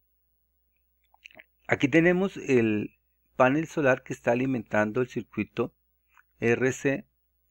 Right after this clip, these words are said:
y por este lado tenemos el cinco cincuenta y cinco que tiene su fuente adicional independiente.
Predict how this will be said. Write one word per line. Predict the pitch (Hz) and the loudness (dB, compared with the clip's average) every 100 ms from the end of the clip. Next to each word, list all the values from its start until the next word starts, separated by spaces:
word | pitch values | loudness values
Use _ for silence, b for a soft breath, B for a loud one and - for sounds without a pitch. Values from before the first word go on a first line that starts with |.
| _ - | _ -16
y | 104 | -4
por | 123 | 0
este | 123 - 139 | 0 0 2
lado | 143 143 | 4 2
tenemos | 131 107 113 127 - - | 0 -2 -4 -6 -8 -8
el | 101 | -6
cinco | - 107 - | -6 -6 -4
cincuenta | 131 131 117 123 | -6 -4 -6 -6
y | |
cinco | - 139 127 147 | -4 -4 -4 -10
que | - | -12
tiene | - 110 113 | -6 -6 -6
su | 110 | -8
fuente | - 110 101 - | -4 -2 -2 -2
adicional | 120 113 - 131 123 - - _ _ _ _ | -2 -2 -4 -6 -6 -10 -20 _ _ _ _
independiente. | - 113 120 143 139 131 117 - 175 | -4 -2 0 -2 2 4 4 0 -16